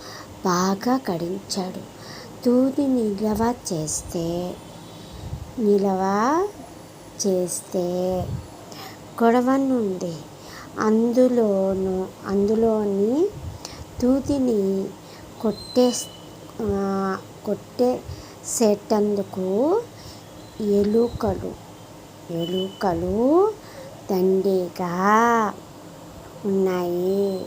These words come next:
ఆ ఎలుకల్ని చంపేటందుకు ఒక పిల్లిని పెంచాడు.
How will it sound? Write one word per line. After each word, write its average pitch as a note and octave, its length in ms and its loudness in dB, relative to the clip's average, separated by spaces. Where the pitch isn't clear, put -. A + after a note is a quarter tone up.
ఆ A3+ 300 8
ఎలుకల్ని A3 1080 2
చంపేటందుకు G#3 1300 0
ఒక G#3 240 0
పిల్లిని B3 1000 0
పెంచాడు. F#3 1160 -2